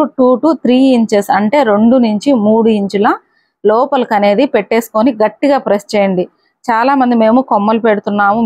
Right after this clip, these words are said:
మీకు వస్తున్నాయి, మాకు రావట్లేదు" అంటున్నారు. ఎవరికైనా వస్తాయండి. మీరు కొన్ని కొన్ని జాగ్రత్తలు అయితే తీసుకోవాలి. ఒకసారి గట్టిగా లోపలికి ప్రెస్ చేసిన తర్వాత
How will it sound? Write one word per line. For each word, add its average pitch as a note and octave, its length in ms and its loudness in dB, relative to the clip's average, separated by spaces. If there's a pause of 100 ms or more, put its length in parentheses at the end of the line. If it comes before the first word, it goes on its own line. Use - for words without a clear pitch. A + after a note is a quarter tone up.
మీకు G#3+ 180 -2
వస్తున్నాయి, A3 420 -2
మాకు G3 260 -2
రావట్లేదు" G3 520 0
అంటున్నారు. F#3 420 0 (120)
ఎవరికైనా G#3+ 600 -2
వస్తాయండి. G3 640 -2 (540)
మీరు A#3 240 2
కొన్ని A#3+ 340 0
కొన్ని A#3+ 220 0
జాగ్రత్తలు G3 560 0
అయితే A#3 180 -2
తీసుకోవాలి. G3+ 760 0 (540)
ఒకసారి A3 600 -2
గట్టిగా B3 460 -2
లోపలికి G#3+ 500 -2
ప్రెస్ G3+ 360 -6
చేసిన A#3 300 -2
తర్వాత G3 460 -2